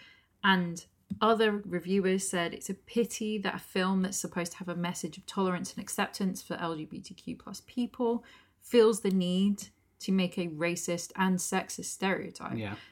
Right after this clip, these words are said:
Speaker 1: Because the way that this character works, she doesn't like Bob.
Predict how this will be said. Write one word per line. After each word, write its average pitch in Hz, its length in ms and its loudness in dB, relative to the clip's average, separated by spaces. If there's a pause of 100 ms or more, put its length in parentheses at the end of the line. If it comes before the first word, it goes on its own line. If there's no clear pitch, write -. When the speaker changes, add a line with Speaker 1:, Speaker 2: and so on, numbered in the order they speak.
(120)
Speaker 1:
Because 220 540 2 (540)
the 226 80 0
way 262 240 4
that 220 140 -4
this 196 140 -2
character - 500 -2
works, - 760 -4 (540)
she - 180 -2
doesn't 269 300 -2
like 214 400 0
Bob. - 380 -2